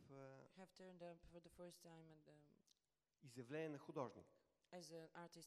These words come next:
Speaker 2: statement.
Speaker 1: Да. Категорията арт-терапия също е изобретена от
Speaker 2: The
Speaker 1: художник.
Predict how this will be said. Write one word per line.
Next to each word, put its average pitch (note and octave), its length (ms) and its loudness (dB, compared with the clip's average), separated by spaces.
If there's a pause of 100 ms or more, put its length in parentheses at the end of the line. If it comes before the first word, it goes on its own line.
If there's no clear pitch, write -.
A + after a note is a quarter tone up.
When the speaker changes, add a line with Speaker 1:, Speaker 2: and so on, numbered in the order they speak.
Speaker 2:
statement. D#3+ 380 -10 (260)
Speaker 1:
Да. G#2 120 -10 (1000)
Категорията D3 720 4 (120)
арт-терапия C3+ 800 0 (140)
също - 340 -8
е - 20 -2
изобретена A2+ 680 -6 (120)
от A#2 160 -4
Speaker 2:
The - 200 -20
Speaker 1:
художник. C#3 420 2